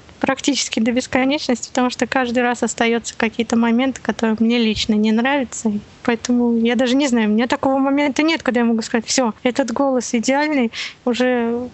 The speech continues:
всё, больше здесь ничего сделать нельзя, замечательный голос, самый лучший» и так далее.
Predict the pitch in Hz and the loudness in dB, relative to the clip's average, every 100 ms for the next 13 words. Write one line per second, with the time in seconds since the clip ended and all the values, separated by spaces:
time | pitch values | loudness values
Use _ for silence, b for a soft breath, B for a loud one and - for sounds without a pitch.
0 | - - 262 220 254 - 240 233 - - | -8 -2 -2 0 -2 -2 0 -2 -4 -4
1 | 240 - 233 - 220 240 226 233 226 302 | -2 0 -2 -2 0 0 0 0 0 0
2 | 330 - - 226 240 240 226 240 - 226 | 0 -2 -4 0 2 2 0 -2 0 0
3 | 220 277 320 311 - - B B - 226 | 2 0 0 0 -4 -12 B B -2 2
4 | 226 233 233 - 226 233 220 208 | 2 0 -2 -4 0 2 2 0